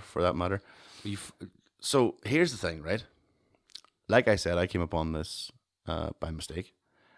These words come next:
Speaker 1: I then was watching it 'cause my friend illegally downloaded it each week.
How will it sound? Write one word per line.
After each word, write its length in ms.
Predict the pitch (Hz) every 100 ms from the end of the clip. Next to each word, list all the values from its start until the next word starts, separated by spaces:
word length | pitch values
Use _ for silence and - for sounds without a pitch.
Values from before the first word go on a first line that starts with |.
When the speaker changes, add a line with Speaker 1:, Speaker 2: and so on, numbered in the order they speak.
| _
Speaker 1:
I 100 | 95
then 380 | 85 92 101 107
was 180 | 90 85
watching 380 | 82 82 - 85
it 240 | 80 - _ _ _ _ _ _ _ _ _ _ _ _ -
'cause 160 | 87
my 120 | 90
friend 340 | 80 87 85 82
illegally 320 | 82 80 80
downloaded 580 | 80 80 78 78 82 82
it 60 |
each 160 | 82 -
week. 220 | 85 -